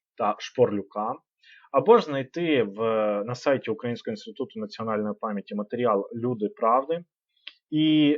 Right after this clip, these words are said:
що нового ви дізналися, описати, і розкажіть про свої враження від цієї статті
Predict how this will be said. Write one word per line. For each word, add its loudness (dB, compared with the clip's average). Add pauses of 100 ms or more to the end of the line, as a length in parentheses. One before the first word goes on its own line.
що 0
нового 2
ви -2
дізналися, -2
описати, -2
і 2
розкажіть -2
про -8
свої -8
враження 0
від -8
цієї -2
статті -8